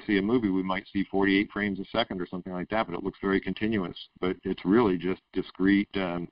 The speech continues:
uh, information, uh, coming into our senses. So, yeah, so it's not a cold and calculating idea. Uh, in fact, it's, you know, it, it, it, it has nothing to do with things like, uh, you know, beauty or flexibility or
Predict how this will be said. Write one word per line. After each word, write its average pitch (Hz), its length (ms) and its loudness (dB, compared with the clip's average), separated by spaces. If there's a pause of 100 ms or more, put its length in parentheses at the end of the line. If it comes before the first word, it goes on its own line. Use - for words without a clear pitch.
(180)
uh, 95 160 0
information, 92 720 0
uh, 85 140 -8
coming 90 260 0
into 92 220 0
our 90 100 2
senses. 95 380 -4 (440)
So, 143 200 4
yeah, 143 240 2
so 156 80 -4
it's 131 140 -8
not 190 180 2
a 135 160 -2 (360)
cold 165 200 -4
and 143 80 -10
calculating 131 600 -4
idea. 120 560 -4 (140)
Uh, 110 140 -10
in 104 60 -16 (160)
fact, 113 260 -6
it's, 113 120 -8 (260)
you 113 160 -10
know, 104 320 -6
it, 117 100 -12 (460)
it, 117 240 -6
it, 127 260 2
it 135 180 0
has 117 160 2
nothing 120 300 -4
to 117 80 0
do 131 380 4
with 107 260 0 (400)
things 110 300 -6
like, 95 440 0
uh, 92 300 -6 (140)
you 104 120 -4
know, 92 280 -4
beauty 98 520 4
or 90 200 0
flexibility 92 960 0
or 85 300 -4